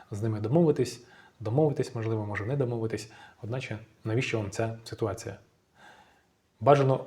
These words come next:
придумати новий якийсь формат роботи з боргами. Тобто... Знайти нові джерела доходу, зрозуміти, а чому ж ви витрачаєте ті гроші нераціонально.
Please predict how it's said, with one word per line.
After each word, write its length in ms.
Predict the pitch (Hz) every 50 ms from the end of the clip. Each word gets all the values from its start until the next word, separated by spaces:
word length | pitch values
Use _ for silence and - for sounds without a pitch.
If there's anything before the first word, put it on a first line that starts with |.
| - -
придумати 480 | 120 117 117 135 131 127 123 123 120
новий 640 | 120 123 123 123 120 117 110 117 139 165 170 170 151
якийсь 300 | 123 110 - 131 131 127
формат 580 | - - - - 120 113 107 110 120 131 - - - - _ _ _ _ _ _ -
роботи 680 | 113 117 117 107 98 104 98 104 - - 156 165 165 - - - - _ _ -
з 240 | 110 104 113 143 - - - -
боргами. 380 | 120 113 101 110 104 98 92 87 -
Тобто... 360 | - - 110 - - 107 110 - - - _ _ _ _ _ -
Знайти 340 | 110 101 120 117 131 156 135
нові 480 | 127 135 131 120 113 110 101 - - - - 120
джерела 380 | 107 104 117 110 113 107 101 101
доходу, 500 | 98 95 - - 160 156 151 147 147 - - - - - - - -
зрозуміти, 480 | 104 120 117 110 127 127 120 123 123 -
а 120 | 127 117
чому 300 | 113 - 117 113 127 135
ж 80 | 110 107
ви 160 | 113 113 113
витрачаєте 760 | 113 110 110 113 - 113 110 107 - 117 110 104 - - 101
ті 200 | 98 - - 107
гроші 340 | 101 123 151 147 147 - 107
нераціонально. 880 | 107 123 123 117 107 101 - - 104 95 101 127 151 151 147 135 120